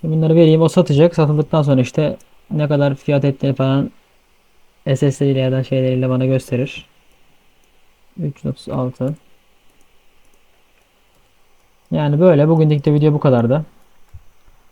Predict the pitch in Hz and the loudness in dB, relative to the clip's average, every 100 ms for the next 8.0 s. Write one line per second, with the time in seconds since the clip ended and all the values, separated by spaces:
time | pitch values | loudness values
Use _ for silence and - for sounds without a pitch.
0 | _ _ - 151 147 143 147 143 139 143 | _ _ -4 0 2 2 2 2 2 0
1 | 135 - 143 - - - - 139 143 143 | -6 -4 -6 -6 -20 -14 -4 0 2 2
2 | 147 143 139 143 139 131 147 - - - | 2 4 2 0 -2 -4 -6 -10 -20 -20
3 | _ - _ _ _ _ _ - 143 139 | _ -20 _ _ _ _ _ -8 0 2
4 | 139 147 - - - 151 139 139 139 143 | 4 2 -2 -18 -2 2 4 4 4 4
5 | 139 135 139 143 135 123 160 - _ _ | 4 2 2 0 0 0 -2 -8 _ _
6 | _ _ _ _ - 151 151 151 139 160 | _ _ _ _ 2 4 6 4 4 2
7 | 156 156 147 151 147 151 156 127 127 | 2 2 2 2 4 2 4 2 2